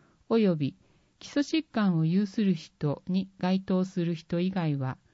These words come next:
公的関与、努力義務、接種勧奨の適用はされなくなりました。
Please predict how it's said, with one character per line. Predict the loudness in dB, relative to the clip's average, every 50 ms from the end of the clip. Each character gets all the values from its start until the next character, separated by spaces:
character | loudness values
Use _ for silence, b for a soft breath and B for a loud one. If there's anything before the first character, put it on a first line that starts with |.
| b b b b b b b b b
公 | -6 0 0 0 2 2
的 | 0 -2 -2 -2 -4
関 | -2 -2 0 0 0 0
与、 | 0 -2 -4 -8 -14 _ _ _ _ _ _ -4
努 | -2 0 0
力 | 2 2 0 0 0 0 -2
義 | 0 0 0
務、 | 0 0 -2 -4 -8 b b b b b b _
接 | _ -2 0 0 0
種 | -2 -4 -6 -6 -6 -6
勧 | -6 -8 -4 0 2 2 2
奨 | 0 -2 -2 0 0 2 0 0 -4 _ _ _
の | 0 2 2 0 -2 -8 _ _ _ _ -2
適 | 0 0 0 0 2 4
用 | 4 4 4
は | 4 2
さ | 2 2 2
れ | 4 4
な | 4 2
く | 0 0 0
な | 0 0
り | 0
ま | 0 0 -2
し | -4 -6
た。 | -10 -14 -14 -14